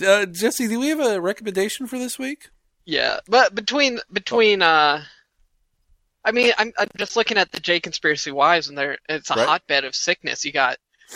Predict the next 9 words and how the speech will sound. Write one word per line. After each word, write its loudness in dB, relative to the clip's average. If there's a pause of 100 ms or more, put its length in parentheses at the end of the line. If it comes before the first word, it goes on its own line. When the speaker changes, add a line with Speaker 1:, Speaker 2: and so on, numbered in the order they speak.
Speaker 2:
working 0
at 0
the 0
hospital, 0
Speaker 1:
Uh-huh. -2
Speaker 2:
you 0
got 0
school -2
teacher, 0